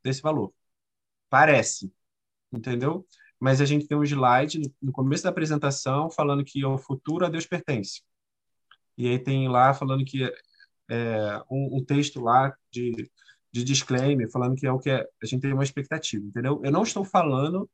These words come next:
que o valuation de hoje seja dez milhões, tá? Eu tô falando que o, quando a gente chegar em, em dois mil e vinte e três, em fevereiro, se eu ainda estiver vivo lá,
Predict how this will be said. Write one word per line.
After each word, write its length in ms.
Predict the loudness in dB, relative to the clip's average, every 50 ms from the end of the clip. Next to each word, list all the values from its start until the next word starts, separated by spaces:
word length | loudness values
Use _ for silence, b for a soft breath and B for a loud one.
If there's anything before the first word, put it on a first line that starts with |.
| _ _ _ _ _
que 60 | -2
o 40 | 2
valuation 580 | 4 4 4 4 4 4 4 2 2 0 0 0
de 180 | 0 -2 -2
hoje 580 | 0 0 2 2 2 0 0 -2 -4 -6 -6 -6
seja 440 | -8 -10 -6 -2 -2 0 0 0 0
dez 200 | 0 0 -2 -2 -4 _ -12
milhões, 420 | -8 -4 -4 -4 -4 -6 -10 -18 _ _ _ _ _
tá? 220 | -2 0 0 0 -2 _ _ B B B B B B B -10
Eu 80 | -6
tô 120 | -4 -4 -2
falando 320 | 0 2 2 2 2 2
que 100 | 0 0
o, 140 | -2 -2 -2
quando 240 | -2 0 0 2 2
a 60 | 2
gente 180 | 0 0 -2
chegar 260 | -2 -2 0 2 2 2
em, 220 | 2 0 -2 -4 -6 -6
em 420 | -4 -4 -4 -4 -6 -8 -10 -12 -16 _ _ _ _ -20 -20 _ _ _ -2
dois 240 | 0 2 2 2 0
mil 300 | 0 0 0 2 2 2
e 80 | 0
vinte 240 | 0 -2 -4 -4 -4
e 40 | -4
três, 540 | -4 -2 0 -2 -2 -4 -6 -10 -14 -16 -18 _ _ _ _ _ _ _ _ _ _ _ -10
em 340 | -6 -4 -2 -2 -2 -2
fevereiro, 760 | -2 0 2 2 4 4 4 4 4 4 2 0 -2 -4 -6 -10 -12 _ _ _ _ _ _ _
se 160 | -8 -4 0
eu 80 | 2
ainda 180 | 2 2 2 0
estiver 260 | -2 -2 -2 -2 -2
vivo 260 | -2 -2 -4 -2 -2
lá, 260 | 0 2 2 2 0